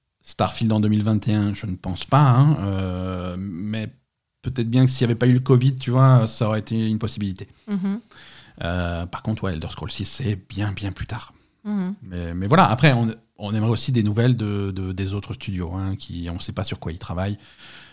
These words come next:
Speaker 1: Euh, et ça serait, ça serait intéressant d'avoir des news là-dessus. Euh,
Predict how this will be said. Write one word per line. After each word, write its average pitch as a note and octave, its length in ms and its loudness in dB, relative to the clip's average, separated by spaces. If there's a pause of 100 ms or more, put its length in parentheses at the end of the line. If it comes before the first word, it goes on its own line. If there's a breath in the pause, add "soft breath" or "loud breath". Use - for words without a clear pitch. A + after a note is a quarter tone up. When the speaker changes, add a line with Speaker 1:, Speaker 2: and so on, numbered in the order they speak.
(120)
Speaker 1:
Euh, E2+ 400 -8 (220)
et F#2 200 -10
ça - 160 -16
serait, F2 480 -6
ça - 140 -8
serait A2 120 -2
intéressant A2+ 480 0
d'avoir B2 520 4
des B2+ 120 8
news B2+ 260 12
là-dessus. - 500 0 (680 loud breath)
Euh, D#3 800 8